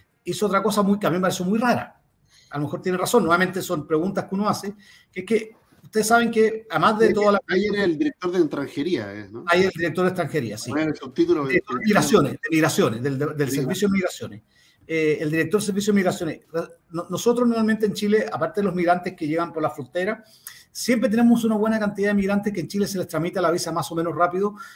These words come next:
Speaker 1: porque son aportes, eh, a mundo, al mundo económico, al mundo universitario, por ejemplo, profesores universitarios que vienen a dictar clases,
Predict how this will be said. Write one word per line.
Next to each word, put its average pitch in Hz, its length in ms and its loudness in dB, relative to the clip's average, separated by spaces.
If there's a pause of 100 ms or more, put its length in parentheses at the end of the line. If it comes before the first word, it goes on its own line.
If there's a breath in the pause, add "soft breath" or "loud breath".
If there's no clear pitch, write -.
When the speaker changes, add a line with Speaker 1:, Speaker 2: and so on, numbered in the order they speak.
(240 loud breath)
Speaker 1:
porque 160 580 0
son - 440 2
aportes, 220 680 2 (360)
eh, 156 340 0
a 156 100 0
mundo, 160 300 0
al 147 60 0
mundo 160 220 0
económico, 165 800 0
al 143 80 0
mundo 143 360 0
universitario, 139 540 0
por 147 80 -2
ejemplo, 156 220 -4
profesores 143 460 0
universitarios 151 580 0
que - 120 -6
vienen 151 320 2
a 139 40 0
dictar 135 320 -4
clases, 190 440 2